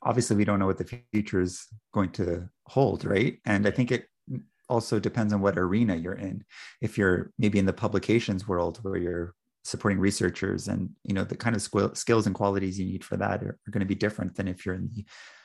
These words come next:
social media content creator evergreen space as well. But I don't know, maybe I will fall back on my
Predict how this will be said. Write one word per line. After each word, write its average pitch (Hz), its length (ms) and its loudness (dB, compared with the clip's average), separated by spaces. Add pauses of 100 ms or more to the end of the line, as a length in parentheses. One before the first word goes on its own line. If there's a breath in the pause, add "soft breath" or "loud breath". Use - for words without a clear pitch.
(200 loud breath)
social 107 380 2
media 95 460 4
content 95 460 -2
creator 87 640 0 (880)
evergreen 98 960 2 (240)
space - 480 2
as - 240 -4
well. 95 400 2 (1400 loud breath)
But 101 320 2
I 131 80 2
don't 151 80 2
know, 151 120 4
maybe 139 320 6
I 139 100 6
will 123 120 2
fall 123 240 4
back 104 300 2
on 101 120 -2
my 90 320 -2